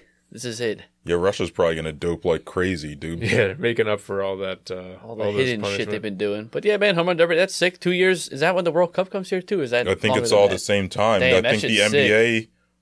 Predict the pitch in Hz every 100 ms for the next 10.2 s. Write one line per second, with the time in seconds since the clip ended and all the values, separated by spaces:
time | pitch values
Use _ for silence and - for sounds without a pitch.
0 | _ - - 127 123 104 113 117 87 98
1 | 87 85 98 104 95 87 90 98 85 76
2 | 80 78 82 76 73 76 73 76 95 82
3 | 71 120 117 104 98 104 107 98 - 98
4 | _ _ _ _ _ _ _ _ 85 90
5 | 101 113 98 - 95 90 87 87 90 98
6 | 95 82 - 107 95 80 _ _ _ _
7 | 85 90 87 80 90 85 82 82 76 -
8 | 82 78 80 85 80 78 78 80 80 85
9 | 78 78 76 76 - 92 85 85 85 78
10 | 92 104